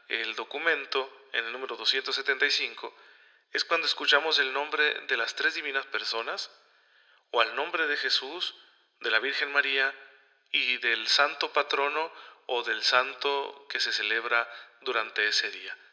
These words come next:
Al escuchar sus nombres hacemos una pequeña reverencia con la cabeza.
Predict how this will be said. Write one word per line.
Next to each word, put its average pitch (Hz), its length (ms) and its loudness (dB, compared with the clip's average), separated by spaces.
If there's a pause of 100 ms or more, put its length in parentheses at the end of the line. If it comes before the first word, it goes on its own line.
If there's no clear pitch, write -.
(120)
Al 117 120 4
escuchar 120 360 0
sus 147 160 -4
nombres 160 320 -6
hacemos 123 420 -4 (460)
una 131 180 -2
pequeña 113 340 2
reverencia 101 540 0 (120)
con 110 160 -6
la 107 100 -4
cabeza. 98 460 -4